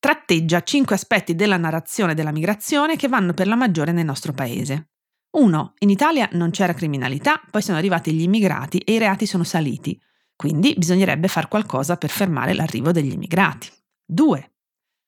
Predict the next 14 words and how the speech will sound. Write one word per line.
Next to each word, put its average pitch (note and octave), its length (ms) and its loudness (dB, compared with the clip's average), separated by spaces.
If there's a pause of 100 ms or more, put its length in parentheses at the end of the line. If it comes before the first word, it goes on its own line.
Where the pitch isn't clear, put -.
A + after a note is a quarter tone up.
(120)
rispetto B3+ 420 -2
agli F#3 140 2
immigrati, A3 680 0
gli F#3 100 0
italiani, F3+ 600 0
gli F#3+ 120 2
eroi, F#3 320 2
sono F3 220 -2
coloro F#3 380 0
che - 100 -6
fermeranno E3 800 0
l'arrivo D#3 500 -2
dei C3+ 140 -4
migranti. C3 640 -4